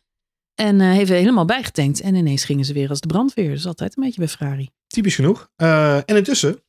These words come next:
Speaker 2: het ge-, gat gedicht naar,
Speaker 1: Ja.
Speaker 2: eh, naar Mercedes.
Speaker 1: Ja.
Speaker 2: Nog slechts vier puntjes dit weekend.
Speaker 1: Ja.
Speaker 2: Met andere woorden, de plek om, eh, de strijd om P twee in het constructeurskampioenschap is nog volledig open.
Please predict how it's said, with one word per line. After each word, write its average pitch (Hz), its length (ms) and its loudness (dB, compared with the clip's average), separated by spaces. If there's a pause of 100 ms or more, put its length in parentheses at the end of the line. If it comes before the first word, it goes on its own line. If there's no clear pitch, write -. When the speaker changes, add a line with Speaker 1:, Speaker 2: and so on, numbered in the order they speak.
(160)
Speaker 2:
het 139 140 -4
ge-, 127 380 0
gat 208 220 -2
gedicht - 600 -2 (260)
naar, 131 280 -2
Speaker 1:
Ja. 110 100 0
Speaker 2:
eh, 107 60 0 (100)
naar 208 120 -4
Mercedes. 180 460 -4
Speaker 1:
Ja. 269 160 -2 (380)
Speaker 2:
Nog 160 160 0
slechts - 200 -4
vier 240 220 -2
puntjes 202 440 -2
dit 190 140 -2
weekend. 262 280 -2
Speaker 1:
Ja. - 60 -20 (400)
Speaker 2:
Met 170 120 -2
andere 233 280 0
woorden, 202 320 2
de 160 80 -2
plek - 420 -8
om, 160 280 0
eh, 147 120 0
de 135 60 0
strijd 202 220 -2
om 143 120 -2
P - 80 -2
twee 202 360 0
in 147 80 -6
het 127 120 -4
constructeurskampioenschap 127 840 -6
is 143 140 -6
nog 127 120 -6
volledig 104 300 -4
open. 165 340 -4